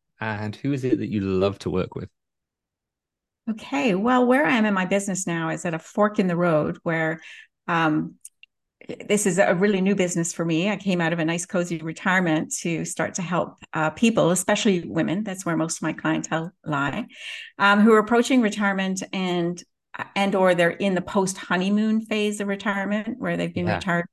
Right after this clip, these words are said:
Speaker 2: for a while and they're a little disenchanted with the whole thing. Um, so I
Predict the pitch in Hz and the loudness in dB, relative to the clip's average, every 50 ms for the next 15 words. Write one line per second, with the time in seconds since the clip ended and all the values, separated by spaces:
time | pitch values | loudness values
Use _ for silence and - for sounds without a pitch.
0 | _ - 170 175 170 170 170 175 175 180 180 175 175 175 170 165 165 165 170 170 | _ -4 0 2 4 4 4 4 4 2 2 2 0 0 0 0 0 -2 -2 -4
1 | 185 202 220 220 202 202 - 202 190 - 190 185 180 180 180 196 202 - - - | -4 -6 -4 -4 -4 -4 -4 -6 -4 -2 -4 -4 -4 -4 -6 -6 -6 -6 -4 -2
2 | 175 165 - 170 - - - - 214 277 - - - - - - - - - - | 0 0 0 0 -2 -2 0 0 0 -2 -4 -6 -14 -16 -16 -16 -16 -16 -18 -20
3 | _ _ 226 214 226 220 220 226 220 - 233 214 214 247 - | _ _ 2 4 4 4 4 2 0 0 0 0 0 0 -2